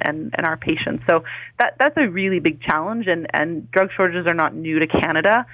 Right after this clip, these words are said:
Um, and in a survey we did in twenty eighteen at the end of the year, um,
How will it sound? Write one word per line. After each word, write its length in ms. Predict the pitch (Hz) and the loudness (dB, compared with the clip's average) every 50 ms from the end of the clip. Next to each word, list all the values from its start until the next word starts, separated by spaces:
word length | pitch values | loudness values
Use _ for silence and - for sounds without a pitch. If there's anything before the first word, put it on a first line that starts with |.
| - - - _ _ - | -20 -20 -20 _ _ 0
Um, 280 | 165 165 156 156 156 - | 2 2 2 2 2 2
and 120 | 151 175 | 2 2
in 80 | 175 175 | 2 0
a 140 | 170 - - | 0 0 2
survey 300 | - 190 196 190 190 185 | 2 4 4 4 4 2
we 120 | 160 170 | 2 2
did 140 | 165 165 160 | 2 4 4
in 140 | 160 160 156 | 4 2 0
twenty 500 | - - - 165 160 160 160 156 - - - - 151 147 - - | -2 -2 0 0 0 2 0 0 0 0 0 2 2 2 2 0
eighteen 400 | - 151 - - - 196 190 185 | -2 -6 -4 -2 -2 0 0 0
at 100 | 170 - | 0 0
the 120 | - 151 | 2 2
end 160 | 147 156 156 | 2 2 2
of 120 | 160 156 156 | -2 -4 -2
the 100 | - 160 | -6 -4
year, 440 | 156 180 196 202 175 170 160 170 - - - - - - - - | 0 2 4 4 4 4 2 0 -2 -12 -18 -18 -20 -4 0 0
um, 280 | 160 156 151 147 139 | 0 0 -2 -4 -10